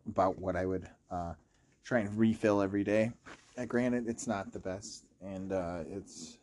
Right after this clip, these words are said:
not your, like, recommended amount, but, you know, you gotta do what you can. Okay, um, food, I'm not gonna go too deep in this. Most people,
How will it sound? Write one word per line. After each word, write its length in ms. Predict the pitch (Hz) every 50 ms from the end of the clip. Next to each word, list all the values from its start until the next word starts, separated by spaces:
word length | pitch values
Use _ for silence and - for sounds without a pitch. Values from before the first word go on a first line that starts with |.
| _ _ _ _ _ _ _ _ _ _ _ _ _ _ _ _ _ _ _ _ _ _ _ -
not 220 | 107 101 90 82 -
your, 220 | 98 98 95 87 90
like, 220 | 92 87 82 - -
recommended 500 | 98 87 - 107 104 101 98 98 92 92
amount, 320 | 92 95 104 117 120 - - _ _ _ -
but, 300 | - 104 101 101 95 - - - - _ _ _ _ _ _ _ _ _ _ - - - _ _ _ _ _ _ _ _ _ _ _ _ _ _ -
you 120 | 120 123
know, 100 | 117 110
you 140 | 107 104 101
gotta 220 | 95 104 101 101 87
do 160 | - 110 104
what 160 | 95 - -
you 60 | 85 -
can. 260 | - 95 87 85 - - _ _ _ _ _ _ _ - - - _ _ _ _ - - - 123 - -
Okay, 340 | - - 95 87 82 80 - - -
um, 380 | 113 110 107 104 104 101 95 - - - - _ _ _ _ _ _ _ _ _ - - _ _ _ _ _
food, 400 | - - 160 165 165 160 151 - - -
I'm 100 | 131 139
not 160 | 139 143 139
gonna 140 | 151 139 131
go 120 | 143 139
too 180 | 139 - 147 139
deep 220 | 139 143 139 -
in 120 | 143 143
this. 200 | 139 135 - -
Most 220 | - 139 135 - -
people, 440 | - 147 135 - 139 135 131 123